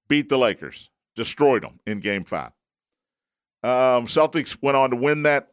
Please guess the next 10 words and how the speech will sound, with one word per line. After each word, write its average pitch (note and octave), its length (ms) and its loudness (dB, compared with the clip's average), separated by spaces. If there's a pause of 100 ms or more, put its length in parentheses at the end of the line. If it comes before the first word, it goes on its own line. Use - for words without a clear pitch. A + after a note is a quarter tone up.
(120)
championship F3+ 680 -2
in C3 100 -4
Game C3+ 260 -2
Seven F3 480 2
at F#3 120 -4
the F3 80 -4
Boston F3+ 400 0
Garden. F#3 460 0 (800)
And C3+ 280 -4
now C#3+ 380 2